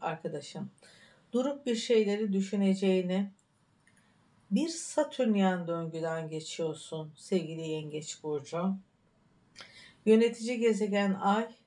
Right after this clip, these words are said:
biraz küçülürken seni de uykusuz bırakabilir, maddi manevi bazı,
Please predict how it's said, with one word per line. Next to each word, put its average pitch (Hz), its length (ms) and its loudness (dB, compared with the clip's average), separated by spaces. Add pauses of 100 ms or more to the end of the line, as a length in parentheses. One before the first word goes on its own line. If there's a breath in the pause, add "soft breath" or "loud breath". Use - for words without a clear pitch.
(920 soft breath)
biraz 220 500 2
küçülürken 196 880 0 (360)
seni 233 540 0
de 190 280 4 (680)
uykusuz 220 580 0
bırakabilir, 196 920 0 (240)
maddi 220 400 2
manevi 190 600 2
bazı, 196 540 2